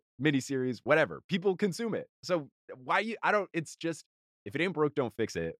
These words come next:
Why would you adjust it? And I knew I was in for a bad ride when during the movie's little opening credits thing,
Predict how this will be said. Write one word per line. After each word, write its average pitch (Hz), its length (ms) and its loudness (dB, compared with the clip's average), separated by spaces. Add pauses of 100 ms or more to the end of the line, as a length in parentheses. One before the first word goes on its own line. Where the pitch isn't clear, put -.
Why 110 180 4
would 117 180 -2
you 98 460 -4
adjust 82 420 -4
it? 69 200 -6 (280)
And 127 120 4
I 127 80 4
knew 151 600 2
I 120 120 4
was 117 160 0
in 110 120 4
for 101 180 4
a 90 60 4
bad 90 300 2
ride 80 400 0
when 76 420 -8 (380)
during 117 480 2
the 110 80 0
movie's 104 800 0 (240)
little 98 400 4
opening 101 380 0
credits 95 460 2
thing, 117 360 0